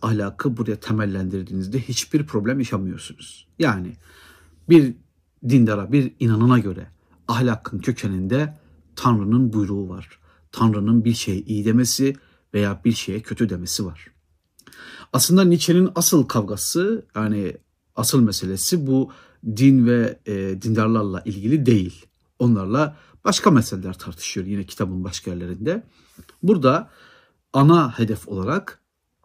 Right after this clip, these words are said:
acaba bu Tanrı buyruk-, buyruğundan kaynaklanan, e, ahlak anlayışı, bu ahlakın kaynağı nedir sorusuna,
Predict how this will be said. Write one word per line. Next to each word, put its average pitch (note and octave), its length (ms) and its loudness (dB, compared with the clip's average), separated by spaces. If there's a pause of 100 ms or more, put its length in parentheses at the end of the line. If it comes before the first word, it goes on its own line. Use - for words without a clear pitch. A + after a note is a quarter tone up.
(500)
acaba E3+ 400 6
bu E3+ 300 2 (260)
Tanrı D3 500 4
buyruk-, C#3 520 2
buyruğundan A2+ 680 4
kaynaklanan, G2+ 640 -6 (520)
e, A2 40 0
ahlak G#2+ 640 0
anlayışı, G2 460 -2
bu F#2+ 240 -6 (240)
ahlakın A2+ 640 -2
kaynağı A#2+ 520 0
nedir B2 380 2
sorusuna, G#2+ 680 -8